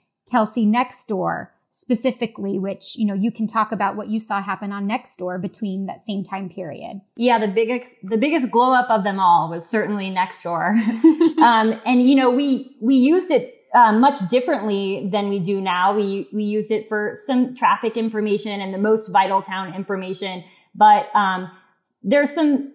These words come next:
Speaker 2: some tools that we lack on Nextdoor, and one of them is our ability to, you know, pre-schedule posts. And so sometimes we don't use it as often as our channels, but what it does have is a direct connection to our residents.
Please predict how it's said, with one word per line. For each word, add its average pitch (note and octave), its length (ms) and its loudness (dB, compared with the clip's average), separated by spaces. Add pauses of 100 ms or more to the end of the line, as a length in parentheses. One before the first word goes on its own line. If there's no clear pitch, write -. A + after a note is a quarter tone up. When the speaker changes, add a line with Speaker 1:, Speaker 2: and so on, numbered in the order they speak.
Speaker 2:
some D4+ 200 2
tools F4 400 0
that B3+ 180 6
we A#3+ 100 2
lack G#3+ 420 4
on A#3 320 0
Nextdoor, A3+ 640 0
and G3 220 -4
one G#3+ 140 2
of G3+ 100 -4
them G#3 180 0
is G3+ 160 -4
our F#3+ 120 0
ability G3 460 -2
to, F#3+ 80 -4
you F#3+ 240 -8
know, F3 320 -4
pre-schedule A3 540 0
posts. D4+ 600 -2
And G#3 300 -2 (220)
so B3+ 160 0
sometimes B3+ 580 2
we A3+ 120 0
don't A3+ 260 0
use A3 240 0
it A3 160 0
as G3+ 200 -2
often G#3 420 4
as G3+ 200 -2
our G3 140 -4
channels, G#3 460 -2
but G3+ 340 -2
what G#3+ 280 0
it F#3+ 80 -2
does C4 220 4
have G3+ 380 2
is G3+ 120 -2
a G3+ 60 -4
direct G3 380 0 (340)
connection G#3 580 -2
to G#3 100 -6
our F3+ 160 0
residents. G3 640 -2